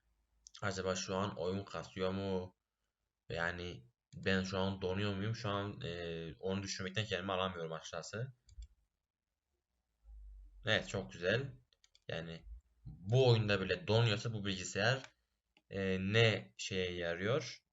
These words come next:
Evet, a-, anladınız siz onu. Şimdi burada bir şey var. Bu ne?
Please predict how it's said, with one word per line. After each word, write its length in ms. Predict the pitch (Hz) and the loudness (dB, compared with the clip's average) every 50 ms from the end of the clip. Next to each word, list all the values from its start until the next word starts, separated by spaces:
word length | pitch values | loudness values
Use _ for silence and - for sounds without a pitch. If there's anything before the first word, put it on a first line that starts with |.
| _ - | _ -6
Evet, 220 | - 82 80 - | -4 -2 -2 -2
a-, 180 | - 85 90 - | -2 -4 -4 -2
anladınız 360 | - 92 95 95 98 95 - | 0 0 0 2 0 0 -2
siz 120 | - 80 | -4 -4
onu. 420 | 80 78 82 92 120 123 123 - - - _ _ _ _ _ _ _ _ _ 185 _ _ 185 185 190 190 190 190 190 190 190 190 190 190 190 190 190 190 190 190 190 190 190 190 190 190 190 190 196 196 196 190 - - 196 190 190 190 190 - | -4 -4 -2 -2 -4 -4 -6 -8 -12 -18 _ _ _ _ _ _ _ _ _ _ _ _ -18 -14 -12 -12 -10 -8 -8 -6 -4 -2 0 0 0 0 0 0 0 -2 -2 -2 -2 -4 -6 -6 -8 -14 -16 -18 -18 -18 -18 -20 -20 -18 -18 -16 -14 -12
Şimdi 280 | - - - 113 85 - - - - - - - - - _ _ _ _ _ _ _ _ _ _ _ _ _ _ _ _ _ _ _ _ _ _ _ _ _ _ _ _ _ _ - - - _ _ _ - _ _ _ _ _ - | -8 -4 -4 -4 -4 -6 -8 -8 -10 -10 -12 -18 -20 -20 _ _ _ _ _ _ _ _ _ _ _ _ _ _ _ _ _ _ _ _ _ _ _ _ _ _ _ _ _ _ -20 -20 -20 _ _ _ -20 _ _ _ _ _ -4
burada 240 | - 127 120 113 101 | 0 2 4 4 4
bir 80 | 95 - | 2 0
şey 220 | - 101 92 90 | 0 0 0 2
var. 240 | 90 98 120 123 110 | 2 2 2 2 2
Bu 60 | 110 | 0
ne? 320 | 101 95 110 - - - | 0 0 -2 -2 -4 -8